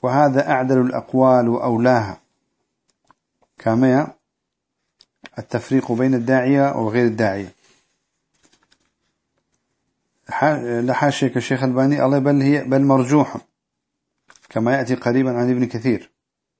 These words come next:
الله أما أعدل الأقوال نية مطلقا بيت بليشي: "رواية الداعية لا تقبل،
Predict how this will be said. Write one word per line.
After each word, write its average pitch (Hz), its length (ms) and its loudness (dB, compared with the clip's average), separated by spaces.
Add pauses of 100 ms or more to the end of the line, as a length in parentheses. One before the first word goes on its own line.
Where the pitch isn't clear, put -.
(1700)
الله 123 280 -2
أما 139 360 0 (180)
أعدل 113 240 -2
الأقوال 139 540 -2
نية 131 280 2
مطلقا 117 560 -2
بيت 120 400 0
بليشي: 123 640 -2 (600)
"رواية 127 520 2
الداعية 123 540 -2
لا 127 140 -2
تقبل، 120 560 -2